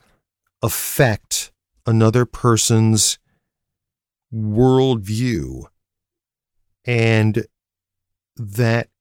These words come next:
it makes them affect somebody else.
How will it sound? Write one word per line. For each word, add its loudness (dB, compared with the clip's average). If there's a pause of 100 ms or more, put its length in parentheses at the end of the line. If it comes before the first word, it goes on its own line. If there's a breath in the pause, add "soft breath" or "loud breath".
(640)
it -6
makes 2
them 2 (640)
affect -4
somebody 2
else. -10